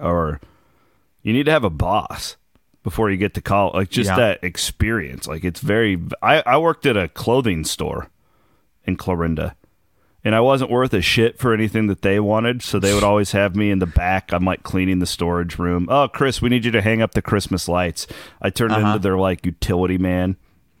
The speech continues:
Speaker 1: But
Speaker 2: I was,
Speaker 1: it was
Speaker 2: uh,
Speaker 1: a great experience for me.
Speaker 2: I was on, I was working for my dad on the golf course in the summertime. And then I got, when I was fifteen,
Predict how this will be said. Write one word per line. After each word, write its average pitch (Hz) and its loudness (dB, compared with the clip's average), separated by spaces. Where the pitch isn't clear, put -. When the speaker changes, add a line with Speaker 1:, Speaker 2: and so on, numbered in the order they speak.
Speaker 1:
But 107 2
Speaker 2:
I 113 2
was, 127 2
Speaker 1:
it 147 6
was 151 2
Speaker 2:
uh, 147 6
Speaker 1:
a 135 2
great 131 0
experience 131 -2
for - -12
me. 50 -12
Speaker 2:
I 104 -2
was 113 0
on, 104 0
I 98 -4
was 92 -2
working 101 -2
for 107 -4
my 98 0
dad 98 2
on 95 0
the 92 -2
golf 95 0
course 90 -2
in 87 -2
the 80 -2
summertime. 98 -2
And 98 -2
then 101 0
I 95 0
got, 92 0
when 101 0
I 104 0
was 95 -2
fifteen, 90 -2